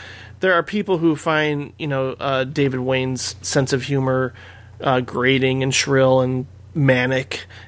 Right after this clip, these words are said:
at times. Um, so when I, <laughs> when I was watching this, I'm like, "You know what? I don't care. I'm laughing. I'm smiling. I'm enjoying this." It's kind of a m-, manic, goofy, ridiculous movie about a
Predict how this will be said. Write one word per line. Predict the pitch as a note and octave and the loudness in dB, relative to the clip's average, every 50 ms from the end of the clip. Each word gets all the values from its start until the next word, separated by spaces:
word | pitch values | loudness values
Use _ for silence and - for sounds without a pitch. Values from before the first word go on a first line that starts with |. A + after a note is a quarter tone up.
| - | -2
at | - D3 C#3+ | -2 -2 -2
times. | - - D#3+ C#3+ C#3 C3+ C3+ C3+ C3+ C3+ C3 C3 - - - - - - - - - - - - | 0 0 2 4 4 4 4 2 0 0 -2 -2 -4 -6 -8 -12 -18 -20 -20 -20 -20 -20 -14 -8
Um, | - D#3 C#3+ C#3 C3+ C3+ C3+ C3 C3 D3+ - - - - - - - - - | -4 -2 -2 0 0 -2 -4 -6 -8 -10 -12 -16 -20 -20 -20 -20 -20 -18 -12
so | - - G3 F3+ | -6 -2 0 2
when | E3 F3 F3+ | 2 2 2
I, | F3+ F3+ | 2 0
<laughs> | - - F#3 C#3 - - - - - | -2 -4 -10 -12 -12 -18 -20 -16 -12
when | - E3+ D3 | -10 -6 -4
I | A3 | -4
was | G#3 F3+ F3+ | -4 -2 0
watching | F#3 F#3+ G3 F#3+ - F3+ | 0 0 0 0 0 -2
this, | F3+ F#3 - - | -2 -2 -2 0
I'm | F3 | 0
like, | E3 D#3+ D#3 C#3+ - | 2 2 0 0 -2
"You | A#3 | 0
know | B3 B3 B3+ | 2 2 2
what? | B3+ B3+ C4 B3+ B3+ - - - - - - - - | 4 4 2 2 0 -4 -10 -20 -20 -20 -20 -12 -4
I | - C4+ | 0 2
don't | B3+ A3+ F#3+ D#3+ | 2 2 2 0
care. | - - D3 C#3 C#3 C#3 C#3 C#3+ - | -2 0 2 2 4 4 4 2 2
I'm | - G3+ A3+ A3 G3+ | 2 2 2 2 2
laughing. | F#3+ F#3+ F#3+ F#3+ - - G3 F#3+ | 2 2 2 2 2 0 0 0
I'm | F3 C#3 C#3+ | 0 -2 -2
smiling. | - - - F#3 F3+ F3+ F3+ F3+ F3+ F#3 F3+ F3 D#3 | -4 -4 -2 0 2 2 4 4 4 2 0 0 -2
I'm | C#3+ C#3+ C#3 | -4 -4 -4
enjoying | C#3 C#3 C3+ C3+ D#3+ D#3+ E3 E3 E3 D#3+ | -4 -6 -4 -2 0 0 2 2 0 0
this." | D#3+ D#3+ D#3 - - - - - - - - - - - | 0 -2 -2 -4 -6 -12 -12 -16 -20 -20 -20 -12 -6 -4
It's | D3 C#3+ - | -4 -4 -2
kind | - - E3+ E3 | 2 4 6 6
of | E3+ D#3 D3+ | 6 6 4
a | |
m-, | C#3+ C3+ C#3 C#3+ - - - - - - | 2 2 2 -2 -4 -10 -20 -20 -16 -8
manic, | D3+ D#3 C#3+ C#3 D3 D3+ D#3 D#3 D#3+ D#3+ D3 - - D3+ C#3+ | -4 0 2 4 4 6 6 6 4 2 2 0 -4 -10 -6
goofy, | B2+ - D3+ D#3+ D3+ - E3+ D#3+ D3+ C#3+ | 0 4 4 4 4 2 0 2 2 2
ridiculous | C#3 C3+ C3+ B2+ B2+ - D3 D3 - - D3+ D3+ D3 C3+ - | 0 0 -4 -4 0 0 0 0 2 2 2 2 2 2 0
movie | D#3+ D3 D3 D3 D3 D3 D3 D#3 | 0 2 2 4 4 4 4 4
about | - D3 D3 C#3 C#3+ C#3 C#3 C#3 - - | 2 0 0 2 2 4 4 2 0 0
a | C#3 D3 D3 C#3+ C#3+ C#3+ C#3+ | -2 0 0 0 0 -2 -4